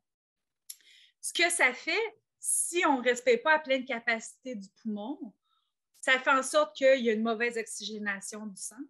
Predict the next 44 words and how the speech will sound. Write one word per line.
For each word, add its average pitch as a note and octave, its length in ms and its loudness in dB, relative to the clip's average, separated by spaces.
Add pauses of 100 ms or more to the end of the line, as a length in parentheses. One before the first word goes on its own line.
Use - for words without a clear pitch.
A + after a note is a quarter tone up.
(180)
S'il - 220 -2
y - 20 6
a C#4+ 40 4
une C#4 60 4
mauvaise C4 320 4
oxygénation A3+ 720 -2
du G3+ 100 -14
sang, C4 120 -4
il C#4+ 100 0
y B3+ 60 2
a A3 40 0
moins A3 140 -4
d'oxygène G#3+ 400 -6
qui A3+ 80 -10
s'en G#3 140 -4
va G3 80 -6
au G#3+ 80 -2
cerveau. G#3+ 560 -6
Donc, G#3+ 240 -8
à G3+ 40 -8
ce - 120 -12
moment-là, G3+ 260 -8
on B3 60 -4
devient G3+ 300 -6
comme F3 200 -10 (120)
paralysé. F#3+ 680 -2 (460)
Donc, A3 320 0
de A#3+ 160 4
favoriser D#4+ 580 0 (100)
une C#4+ 80 -8
respiration C4 560 -2
abdominale, A3+ 920 -2 (320)
de A3+ 80 2
favoriser B3+ 560 2
d'aller C4 420 0
jusqu'au C4 1700 0
ventre, A#3 560 -4 (480)
crée D#4+ 280 0
en C#4+ 120 4
sorte E4+ 360 -2
qu'on A#3+ 380 2
veut B3 140 4
remplir C4 520 -2
la G#3+ 220 2